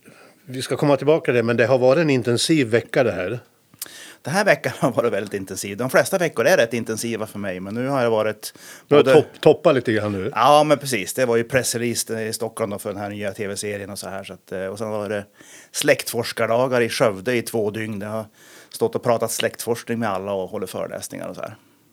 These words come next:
Speaker 1: Och d-, d-, det är knappt du fick lämna din monter, för intresset är stort för släktforskning.
Speaker 2: Ja, det är helt galet. Just det här med D N A-släktforskning faktiskt. Det, jag, jag, jag kan säga att jag kom inte ens till andra sidan av mässlokalen på två dagar.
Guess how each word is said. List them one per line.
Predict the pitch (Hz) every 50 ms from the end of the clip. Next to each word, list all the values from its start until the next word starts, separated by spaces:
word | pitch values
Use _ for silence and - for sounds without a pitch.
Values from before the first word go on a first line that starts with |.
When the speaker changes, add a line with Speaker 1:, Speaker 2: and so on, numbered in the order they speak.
| _ _ _ _ _ _ _ _ _ _ _ _
Speaker 1:
Och | - 131 123 117
d-, | 120 120 120
d-, | 120 127 123
det | 120 117 131
är | 123
knappt | 123 - - 139 135 - -
du | 143 123
fick | - 139 120 -
lämna | - 127 127 117 117 135 147
din | 147 143 131
monter, | 123 120 113 104 95 - 120 104
för | 92 117 117 113 117
intresset | 127 123 117 113 120 123 110 - 139 123 -
är | 165 156 147
stort | - - - 123 113 104 -
för | - 113 110 101
släktforskning. | - - 113 98 - - 113 101 - - - 98 92 98 117 - _ _ - - -
Speaker 2:
Ja, | 92 92
det | 90 92
är | 87
helt | 92 101 95 95 - -
galet. | - 95 95 - 131
Just | 143 139 120
det | - 113
här | 104
med | 101 101
D | 95 107 104
N | 104 107
A-släktforskning | 107 95 95 90 - 98 101 - - 120 117 - - - 95
faktiskt. | 90 95 92 - - - -
Det, | 98
jag, | 101 104 110 -
jag, | 104 107 110 104 92 - _ _ - - - - -
jag | - 117
kan | - 139 120
säga | - 123 113
att | 110 -
jag | 123 120 -
kom | - - - 165 147
inte | 113 101 90 113
ens | 113 113 110
till | - 113
andra | 104 101 98 101 101 104 98
sidan | - 113 101 92 101 98
av | 95 92 95
mässlokalen | 101 101 95 - - - 92 - 117 117 147 127 101 87
på | - -
två | - - 95 95
dagar. | 98 95 87 90 90 95 -